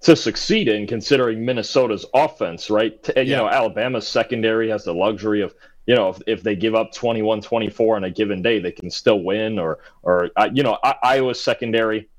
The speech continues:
Speaker 1: obviously has a lot of work to do, um, uh, considering their offense. But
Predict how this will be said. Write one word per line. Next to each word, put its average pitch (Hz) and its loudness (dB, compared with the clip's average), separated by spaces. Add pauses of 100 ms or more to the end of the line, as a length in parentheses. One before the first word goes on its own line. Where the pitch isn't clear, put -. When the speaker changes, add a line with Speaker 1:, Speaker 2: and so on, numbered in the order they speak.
(140)
Speaker 1:
obviously 95 0
has 92 -2
a 90 0
lot 92 0
of 92 -2
work 95 -2
to 104 -6
do, 92 -4 (120)
um, 87 0 (200)
uh, 92 -2 (200)
considering 92 0
their 101 2
offense. 90 -6
But 92 0